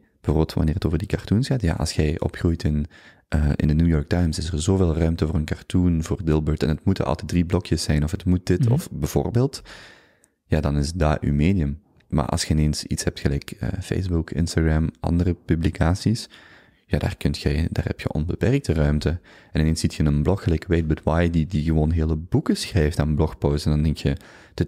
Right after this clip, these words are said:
Speaker 1: dit is zelfs, dit is zelfs, dit kun je zelfs geen blog meer noemen, dit zijn. En dat is wel, dat is ook supercool om te zien hoe dat, hoe dat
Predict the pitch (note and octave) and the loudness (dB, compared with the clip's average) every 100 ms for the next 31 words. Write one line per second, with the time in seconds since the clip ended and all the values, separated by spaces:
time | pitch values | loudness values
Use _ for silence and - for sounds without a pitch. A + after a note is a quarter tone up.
0 | - D#2 D#2 - D2 D#2+ - - D#2+ D#2+ | -2 -2 -2 0 0 0 -2 -4 -2 0
1 | D2 - - - E2 - D2+ - D2 C#2+ | 0 -2 -6 -4 -4 0 -2 -2 -4 0
2 | D#2 D3 - - E2 D#2 D#2 D#2+ - D2+ | 0 0 0 0 2 2 2 0 0 -2
3 | D2 - - - - - D#2+ - - - | -2 -6 -16 -20 -20 -2 -2 -2 -10 -20
4 | _ - F2 G2+ G#2 E2 - - _ D#2+ | _ -4 0 0 2 0 -2 -10 _ 2
5 | F2+ - - C3 G2+ - G#2+ B2 F#2+ E2 | 2 0 -2 0 0 -2 0 0 0 0
6 | F2 C#3 A#2 E2 D2+ D2+ - - - _ | 2 2 2 2 2 0 -6 -20 -20 _
7 | F2 D#2+ - - | 0 0 -2 -8